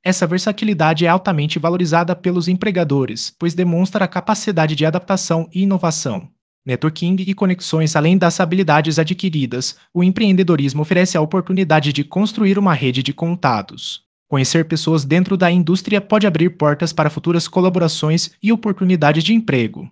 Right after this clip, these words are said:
Participar de eventos do setor, conferências e grupos de networking é uma forma eficaz de expandir essa rede. A importância do networking não pode ser subestimada. Resiliência e persistência. O caminho do empreendedorismo não é fácil.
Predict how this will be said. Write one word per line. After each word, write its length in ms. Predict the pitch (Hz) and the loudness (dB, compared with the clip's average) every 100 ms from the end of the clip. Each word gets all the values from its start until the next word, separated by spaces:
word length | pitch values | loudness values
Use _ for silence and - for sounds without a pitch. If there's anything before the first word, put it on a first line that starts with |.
| _ _ _ | _ _ _
Participar 480 | 165 202 190 170 170 | -2 -2 -2 -2 0
de 100 | 151 | 0
eventos 320 | 156 156 131 | -2 -4 -6
do 120 | 135 | -6
setor, 520 | - 165 170 170 175 | -4 -4 -2 -2 -4
conferências 720 | - 185 - 175 185 185 160 - | -6 -4 -2 0 0 -2 -6 -6
e 80 | 156 | -4
grupos 360 | 147 175 175 | -4 0 -2
de 100 | 156 | 0
networking 580 | 165 160 185 156 156 185 185 | -2 -2 -4 -2 -2 0 2
é 60 | |
uma 140 | 185 196 | 0 0
forma 280 | 175 170 165 | -2 0 -2
eficaz 460 | 185 202 165 160 | -4 -2 0 0
de 60 | 131 | -2
expandir 440 | - 143 127 147 | -4 -4 -2 0
essa 200 | 143 - | 0 -2
rede. 500 | 139 135 98 101 - _ _ _ 143 | -2 -2 -4 -10 -20 _ _ _ -2
A 80 | |
importância 540 | 165 226 214 160 143 143 | 0 0 0 0 -2 -2
do 100 | 147 | -2
networking 540 | 160 160 175 175 160 | -2 0 -4 -2 -2
não 180 | 175 208 | 0 0
pode 280 | 208 170 170 | 2 0 0
ser 180 | 185 175 | 0 0
subestimada. 880 | 170 135 - 185 160 127 104 117 - _ _ _ | 0 -2 -2 -2 0 -2 -4 -10 -16 _ _ _
Resiliência 640 | 143 123 143 160 185 - 160 | -4 0 2 4 2 0 -2
e 100 | 175 | -4
persistência. 640 | 175 190 226 220 190 196 190 | 0 0 0 -2 0 2 0
O 40 | |
caminho 400 | - 170 131 123 | 0 0 0 0
do 100 | 139 | 2
empreendedorismo 840 | 196 190 180 180 160 160 143 131 160 | 2 2 2 2 0 0 0 0 2
não 200 | 196 214 | 2 2
é 60 | |
fácil. 580 | 202 151 135 - - | 2 0 2 -2 -10